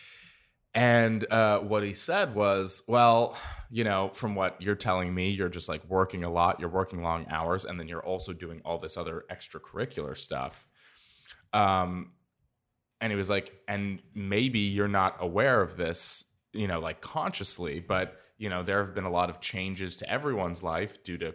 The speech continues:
covid. We all do things a little bit differently now, and there's a little bit of weight of, like, are we going to get back to normal, or what is normal, or,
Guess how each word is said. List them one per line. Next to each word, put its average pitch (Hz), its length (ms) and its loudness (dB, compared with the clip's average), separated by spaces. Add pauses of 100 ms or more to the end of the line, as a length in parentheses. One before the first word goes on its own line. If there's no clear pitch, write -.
covid. 95 440 -6
We 95 120 -6
all 85 160 -2
do 92 240 -8
things 90 340 -6 (140)
a - 80 -8
little 90 200 -4
bit 82 220 -12
differently 82 400 -4
now, 80 240 -6
and 110 80 -6
there's 92 140 -8
a 87 40 -10
little 95 240 -6
bit 92 140 -6
of 82 160 -8
weight 85 340 -6
of, 87 140 -8
like, 82 260 -8 (240)
are 87 200 0
we 92 120 -4
going 90 220 -4
to 90 60 -8
get 85 180 -6
back 82 220 -6
to 87 100 -14
normal, 85 380 -8
or 87 180 -6
what 85 260 -6
is 87 200 -6
normal, 90 380 -4
or, 80 260 -6